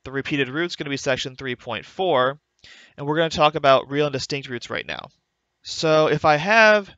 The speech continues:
two roots that are both real and distinct, so assume R one and R two solve this equation. A R squared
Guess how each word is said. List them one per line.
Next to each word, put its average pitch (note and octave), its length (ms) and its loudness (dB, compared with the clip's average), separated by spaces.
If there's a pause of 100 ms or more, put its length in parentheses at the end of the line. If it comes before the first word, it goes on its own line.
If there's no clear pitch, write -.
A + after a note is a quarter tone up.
(320)
two G#3+ 220 -6
roots D3+ 420 -6
that C#3 140 0
are B2+ 80 0
both D3 340 0
real C3+ 480 2
and C#3 240 -2
distinct, C3+ 680 -6 (440)
so C3+ 260 -4
assume F#3 680 -6 (2500)
R D#3 280 4
one C#3 560 -4 (100)
and B2 220 -12
R B2+ 260 2
two B2 600 -6 (760)
solve B2+ 640 0
this B2 220 -6
equation. - 520 -8 (1600)
A C#3+ 440 0
R C3 280 2
squared B2 640 -4